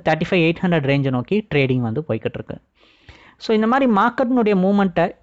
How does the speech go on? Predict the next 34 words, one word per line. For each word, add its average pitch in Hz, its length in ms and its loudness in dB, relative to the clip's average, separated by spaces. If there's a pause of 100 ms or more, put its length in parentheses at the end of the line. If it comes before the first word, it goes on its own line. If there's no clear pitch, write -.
(180)
நல்லா 196 280 2
வந்து 185 140 0 (100)
கார்னர், 175 340 2
நூக் 170 160 0
அண்ட் 170 140 0
கார்னர் 165 300 2
அனலைஸ் 156 340 0
பண்ணி 139 160 0 (160)
அதுக்கேத்த 196 500 0
மாதிரி 202 240 2
கால்ஸ் 185 380 2
பார்த்தீங்க 135 280 -2
அப்படின்னா 120 320 -4
இந்த 151 220 -2
சார்ட்ல 139 360 -2
வந்து 131 180 -4 (160)
ஜெனரேட் 117 280 0
ஆகுது. 110 240 -6 (1040)
இது 151 100 2 (100)
நல்ல 220 280 2
ஒரு 202 220 2
ஸ்கேல்பிங் 202 540 2
மெத்தட் 156 300 0
பேஸ் 151 180 0
பண்ணி 139 200 0
தான் 214 120 -2
இந்த 156 140 -2
ஸ்ட்ராட்டஜி 160 440 2
பார்த்தீங்க 139 260 0
அப்படின்னா 131 300 -2
நாங்க 127 220 -2
டிசைன் 139 260 -2
பண்ணியிருக்கோம். 120 400 -6 (560)
உங்களுக்கு 269 320 0